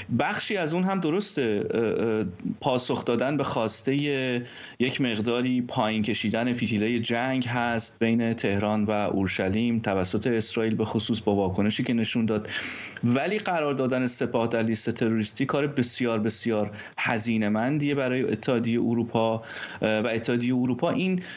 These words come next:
قدرت رو برای اینکه انجام بده از نگاه سیاسی نداره. اتحادیهٔ اروپا بیشتر یک قدرت نرم داره، بیشتر یک قدرت دیپلماتیک داره، یک قدرت بازار بزرگ پانصد میلیون نفری داره.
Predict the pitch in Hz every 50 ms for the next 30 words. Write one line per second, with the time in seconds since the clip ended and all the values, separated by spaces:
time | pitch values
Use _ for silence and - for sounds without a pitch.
0 | - _ - - 135 139 - - 127 120 139 147 160 180 175 - - - 127 113
1 | 107 98 98 95 95 110 107 107 110 113 107 104 117 92 113 110 110 104 110 113
2 | 110 110 107 104 107 104 95 - 117 123 127 131 120 113 104 107 107 104 107 107
3 | 107 101 - - - 113 107 101 - - 131 135 131 123 110 101 98 98 - 104
4 | 127 117 107 117 127 147 147 135 127 117 120 131 131 139 143 143 - - - -
5 | - - - - 131 123 - - 139 139 143 139 147 147 147 - 127 123 117 113
6 | 117 123 127 127 - 151 143 143 143 139 143 139 143 - - - - - - -
7 | 117 127 127 135 139 143 147 160 160 156 147 127 113 104 90 95 95 92 92 90
8 | 92 107 - - 127 120 120 120 123 123 123 123 - 120 110 123 120 120 135 123
9 | 123 127 120 - - 123 113 117 117 107 - - 170 175 - - - 101 95 98
10 | 95 92 92 90 90 110 - - 120 107 - 120 113 113 - 117 113 113 113 113
11 | 110 107 104 117 120 131 139 131 120 117 104 110 107 107 110 101 104 113 107 104
12 | - 113 101 95 113 107 101 104 107 104 101 95 95 98 101 95 95 95 92 92
13 | 90 90 90 90